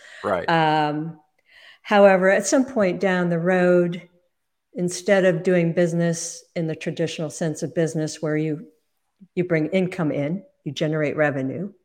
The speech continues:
Speaker 1: Mm-hmm.
Speaker 2: um, just do things for free on,
Speaker 1: Yeah.
Speaker 2: on a, on a grander scale. So I've,
Speaker 1: Right.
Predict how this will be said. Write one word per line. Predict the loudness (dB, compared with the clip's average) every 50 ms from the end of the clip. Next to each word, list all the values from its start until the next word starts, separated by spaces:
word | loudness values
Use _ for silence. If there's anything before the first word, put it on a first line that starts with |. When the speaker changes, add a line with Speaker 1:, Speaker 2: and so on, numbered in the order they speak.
| _ _ _ -20
Speaker 1:
Mm-hmm. | -18 -16 -14 -14 -14 -16 -16 -6 -2
Speaker 2:
um, | 0 2 2 2 0 -2 -4 -6 -10 _ _ _ _
just | -10 -10 -10 -6 -6
do | -4
things | 0 0 2 2 0 -2 -4 -6 -10 -16 -20 _ _ _ _ _
for | -16 -14 -14
free | -6 -4 -2 -2 -2 -4 -8 -12 -14 _ _ _ _ _ _ _ _ _
on, | -6 -4 -2 -2 -2 -2 -4 -6
Speaker 1:
Yeah. | -8 -6
Speaker 2:
on | -4 -2 -2 -2
a, | -2 -4 -4 -4
on | -4 -2 -2
a | -4
grander | -2 -2 -2 0 0 0 0 -2 -4
scale. | -4 -8 -4 -2 0 2 2 0 -2 -6 -8 -12 -18 _ _ _ _ -20 -20 -20 -20 -20 -20 -20 _ _
So | -6 0 4 6 6 6 6 4 2 0 -2 -4 -8 -8
I've, | -8 -8 -8 -8
Speaker 1:
Right. | -10 -12 -12 -14